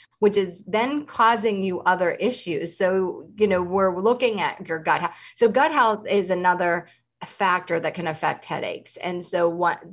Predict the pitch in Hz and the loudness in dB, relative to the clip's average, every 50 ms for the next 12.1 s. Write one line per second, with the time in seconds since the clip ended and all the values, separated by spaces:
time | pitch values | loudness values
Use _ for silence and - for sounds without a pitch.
0 | 208 - 190 185 190 - - - 170 - - 262 269 240 202 175 185 185 185 185 | -6 -4 -4 -4 -4 -6 -6 -8 -8 -4 0 2 2 2 2 0 -2 -6 -6 -6
1 | 190 185 180 175 175 - - 175 170 165 165 160 165 165 185 180 175 175 170 165 | -6 -4 -2 -2 -2 -2 -4 -6 -4 -4 -4 -4 -4 -2 0 0 0 2 0 -2
2 | 170 165 - 185 180 - 185 208 226 226 208 185 180 170 175 170 170 170 160 160 | -2 -2 -2 -2 -2 -2 0 0 0 0 0 0 0 0 -2 -2 -2 -2 -4 -6
3 | - - 170 156 156 - 156 160 160 - - - 185 180 175 170 165 147 160 170 | -6 -8 -8 -6 -2 -2 -2 -2 -2 -6 -6 -4 -2 -2 -2 -2 -4 -4 -4 -6
4 | 165 165 - 165 165 160 156 160 156 160 151 147 151 156 175 190 185 175 165 165 | -8 -8 -6 -6 -6 -6 -6 -8 -8 -6 -4 -4 -4 0 2 2 2 2 2 0
5 | 165 165 - _ - - - _ - 185 196 208 196 202 196 214 190 185 180 180 | -4 -6 -10 _ -20 -20 -20 _ -6 -2 0 2 2 0 0 -2 -2 -2 -2 -2
6 | 185 180 170 185 180 180 175 170 170 170 170 170 165 170 175 170 165 165 185 180 | -2 -6 -4 -6 -8 -8 -6 -6 -4 -4 -4 -4 -4 -4 -6 -6 -4 -2 -2 -2
7 | 180 170 170 165 170 180 170 170 170 165 160 156 - - - 185 170 165 160 156 | -2 -2 -2 -2 -2 -2 -4 -4 -4 -4 -4 -4 -4 -4 -4 -4 -4 -4 -4 -4
8 | 147 139 143 170 175 175 175 180 208 269 294 269 269 247 208 180 170 165 156 139 | -4 -4 -4 -8 -10 -6 -6 -4 -2 -2 -2 -2 -4 -2 -4 -4 -4 -4 -6 -6
9 | 131 139 113 - - 226 208 214 - 180 170 170 175 175 165 170 180 180 180 175 | -6 -6 -8 -4 -4 -4 -4 -2 -6 -8 -8 -6 -6 -6 -4 -2 -2 -4 -2 -4
10 | 170 165 147 147 160 160 - 196 190 170 170 170 165 - - - 285 285 262 214 | -6 -6 -6 -6 -8 -6 -6 -8 -8 -8 -10 -12 -12 -10 -6 -6 -4 -2 0 0
11 | 175 170 165 - 170 165 170 180 165 165 165 160 165 165 160 156 156 156 160 165 | 0 -2 -2 -4 -6 -6 -6 -8 -6 -4 -4 -4 -4 -6 -6 -4 -4 -4 -6 -8
12 | 165 - | -8 -12